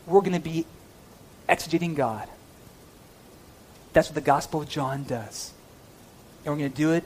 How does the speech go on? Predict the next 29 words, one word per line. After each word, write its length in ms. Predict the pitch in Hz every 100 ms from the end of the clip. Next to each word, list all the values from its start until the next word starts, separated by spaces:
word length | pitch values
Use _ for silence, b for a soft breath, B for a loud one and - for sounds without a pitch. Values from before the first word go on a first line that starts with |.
| -
as 180 | 139 -
seen 560 | - 165 156 160 151 - -
in 100 | 123
God's 220 | 131 131
eternal 360 | 123 139 143
Word. 300 | 131 117 107 - - - - - - -
The 100 | 127
Word 460 | 117 123 120 123 117 -
became 380 | 127 - 131 123
flesh. 480 | - 107 - - - - - - - - -
You 80 | 165
wanna 160 | 180 190
know 160 | 202
God? 420 | 220 233 233 262 - - - - - - - - -
Oh, 60 | 165
here's 240 | 156 160
the 80 | 170
news. 380 | 147 117 113 - -
You 140 | 175
can. 420 | 180 160 127 110 - - - - - - - - - - -
Look 360 | 156 156 151 - - - -
at 220 | 147 147
Jesus. 640 | - 123 113 - - - - - - - - - - - - - - - - -
But 140 | 196 170
you 80 | 202
don't 140 | 185
need 120 | 185
to 80 | 185
wait, 400 | 170 143 120